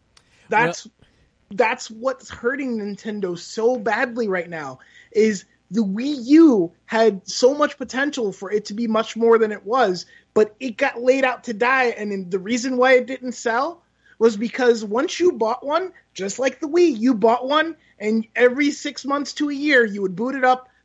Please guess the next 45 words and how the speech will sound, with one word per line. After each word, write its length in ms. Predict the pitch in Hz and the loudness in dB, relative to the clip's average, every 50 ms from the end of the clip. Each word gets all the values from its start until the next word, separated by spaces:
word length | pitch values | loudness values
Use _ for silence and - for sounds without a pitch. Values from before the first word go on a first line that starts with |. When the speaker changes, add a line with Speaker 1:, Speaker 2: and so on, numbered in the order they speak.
| _ | _
Speaker 1:
play 220 | _ - 220 226 226 | _ -2 0 0 2
the 100 | 226 214 | 0 0
new 160 | 220 226 247 | -2 0 0
Nintendo 580 | 262 262 262 233 - 254 247 247 233 220 202 | 0 -2 -4 -4 -4 -4 -2 2 2 2 2
game, 300 | 202 202 196 196 190 185 - _ _ _ - | 2 -2 -2 -4 -4 -8 -12 _ _ _ -12
and 200 | 175 185 202 208 | -8 -6 -4 -4
then 200 | 208 202 202 196 | -4 -4 -4 -4
you'd 180 | 196 214 196 185 | -6 -6 -6 -6
be 120 | 226 220 | -6 -2
done, 300 | 185 240 240 254 262 254 | 2 4 4 4 4 2
and 200 | 220 202 214 208 | -2 -6 -6 -6
you'd 100 | 196 185 | -6 -6
be 120 | 196 214 190 | -8 -6 -2
back 280 | 214 208 220 220 - | -2 -2 -2 -2 -4
to 100 | - 233 | -8 -8
your 140 | 247 269 269 | -6 -6 -6
P 260 | - - 285 285 302 294 | -6 -4 -2 -2 -2 -2
C 380 | - - 247 233 233 233 226 - - _ _ | -4 -4 -4 -4 -4 -4 -6 -8 -16 _ _
or 140 | - 214 208 | -2 0 2
back 200 | 190 202 202 202 | 4 4 4 4
Speaker 2:
Dep-, 80 | 185 - | 2 0
Speaker 1:
to 80 | - 247 | -6 -8
your 120 | 262 262 | -8 -6
P 200 | - - 170 180 170 | -4 -4 -4 -4 -4
S 100 | - - | -4 -4
three 160 | - 220 233 | -2 0 0
Speaker 2:
depending. 320 | 269 294 226 208 160 135 | 2 0 0 -2 -4 -2
Speaker 1:
or, 160 | 196 196 196 190 - _ _ _ _ _ _ _ | -2 -4 -4 -4 -6 _ _ _ _ _ _ _
you 80 | - 214 | -8 -6
know, 120 | 196 185 | -4 -2
Speaker 2:
Dep-, 100 | 170 175 | -2 0
Speaker 1:
P 100 | 165 240 | 2 2
S 140 | 247 262 - - | 0 0 -2 -8
four, 420 | - 220 202 196 190 196 196 - _ _ _ | -6 -6 -4 -4 -4 -4 -6 -10 _ _ _
Xbox 400 | - 208 208 - - 247 240 240 - | -10 -10 -8 -6 -6 -6 -6 -6 -8
three 120 | 247 247 | -10 -8
sixty, 340 | - - 214 196 - 202 190 | -6 -6 -8 -8 -6 -4 -4
or 60 | 180 | -4
Xbox 420 | 170 170 175 - - 185 190 - - | -4 -4 -6 -8 -10 -10 -10 -10 -8
One. 220 | 294 330 - 107 - 147 | -8 -8 -8 -10 -12 -10
Speaker 2:
depending 540 | 139 156 156 - 202 202 208 226 226 214 - | -8 -8 -4 -2 -2 -2 -2 -2 -4 -8 -8
if 260 | 156 156 156 151 143 156 | -8 -8 -8 -8 -8 -6
you 140 | 156 151 147 | -6 -4 -4
were 100 | 147 143 | -4 -6
doing 340 | 135 139 143 139 131 131 | -4 -2 -2 -2 -2 -6